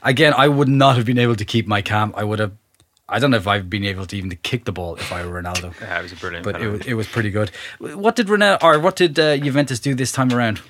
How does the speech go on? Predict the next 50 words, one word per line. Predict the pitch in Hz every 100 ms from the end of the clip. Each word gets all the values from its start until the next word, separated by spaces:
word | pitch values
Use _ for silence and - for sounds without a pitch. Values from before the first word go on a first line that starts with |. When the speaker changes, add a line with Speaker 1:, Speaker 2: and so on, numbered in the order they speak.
| -
Speaker 1:
Why | 170
was | 160
it | 143
so | 139
different? | 117 123 104 85 - - _
Speaker 2:
I |
thought, | - 180 170 160 - _ _ _
as | 117 151 147 - 143
with, | 143 - _ _ _ _ _
as | 143 139
with | 143
the | 120
Madrid | 117 117 113
derby | 131 120 98
at |
the | 92
weekend, | 101 104 104 85 82 80 - - _
you | 120 107
could | -
tell | - 117
that | 101
Juventus, | 101 104 92 92 - - - -
as | 117 107
Athletic | 101 120 110
Madrid | 101 104
did, | 95 87
they | 90
were | 92
targeting | - 110 101 92
Marcelo | 92 90 95 95 110
down | 92
the | 90
left. | 92 101 - - - _
They | 98
could | 92 -
see | - 104
that |
there | 92
was | 92
gonna | 92 98 92
be |
a | 90
massive | 98 - 92 -
gap | 92 - -
behind | 87 95 90
him. | 85 87
Speaker 1:
Mm-hmm. | 95
Speaker 2:
And | 101
I | 101
think | 131 117